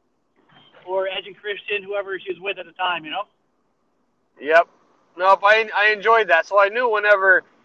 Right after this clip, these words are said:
Speaker 2: Triple H and her were in the ring alone, nothing, nothing was gonna happen. So it was, it was a little
Speaker 1: No.
Speaker 2: disappointing, but what are we gonna
Speaker 1: No,
Speaker 2: do?
Speaker 1: but she, she laced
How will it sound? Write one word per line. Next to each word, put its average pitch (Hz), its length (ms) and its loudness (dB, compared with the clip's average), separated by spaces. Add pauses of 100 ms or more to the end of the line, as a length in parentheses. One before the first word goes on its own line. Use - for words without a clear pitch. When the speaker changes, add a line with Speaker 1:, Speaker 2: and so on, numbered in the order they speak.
(320)
Speaker 2:
Triple 202 320 2
H 196 180 0
and 180 120 -4
her 196 280 6
were 185 200 6
in 190 100 -2
the 175 100 0
ring 180 240 2
alone, 175 400 4
nothing, 175 360 -2 (260)
nothing 180 220 2
was 160 80 -4
gonna 156 180 0
happen. 143 600 2 (280)
So 143 140 2
it 143 40 0
was, 143 100 -6
it 160 100 -12
was 170 80 -8
a 185 60 -4
little 202 180 2
Speaker 1:
No. 165 120 -4
Speaker 2:
disappointing, 160 600 -4
but 139 240 0 (1300)
what 202 160 8
are 156 80 4
we 139 100 0
gonna 113 140 -8
Speaker 1:
No, 175 100 -10
Speaker 2:
do? - 60 -10
Speaker 1:
but 165 160 -14
she, 233 120 -12 (680)
she 247 120 -6
laced 240 260 -4